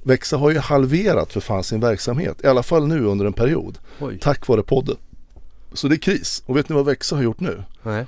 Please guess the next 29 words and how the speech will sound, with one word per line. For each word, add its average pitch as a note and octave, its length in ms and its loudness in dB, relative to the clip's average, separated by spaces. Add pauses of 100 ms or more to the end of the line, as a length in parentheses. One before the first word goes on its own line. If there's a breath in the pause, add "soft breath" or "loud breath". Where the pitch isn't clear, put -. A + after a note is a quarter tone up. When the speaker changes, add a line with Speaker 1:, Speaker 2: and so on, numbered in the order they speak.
Speaker 1:
De B2 120 2
har C3 80 2
tagit C#3 260 0
bort D3 280 -2
Bill, F#2+ 240 -4
så - 120 -4
han C3+ 220 -2
finns - 240 -4
inte B2+ 240 -2
med D3 360 0
på G#2+ 100 -2
pappret - 680 -2 (280)
i G2+ 80 -4
styrelsen, A#2 560 -2
utan G2+ 180 -4
de A#2 120 2
har A2+ 60 0
satt A#2 220 -2
till D3+ 220 0
den D3 120 -4
här G#2 140 0
Lej-, A#2 340 0 (260 loud breath)
vad C#3 120 0
heter C#3+ 100 0
han D#3+ 100 0
inte? A#2 220 -4
Fredrik D3 400 2
heter D2 200 -4
han. D2+ 120 -10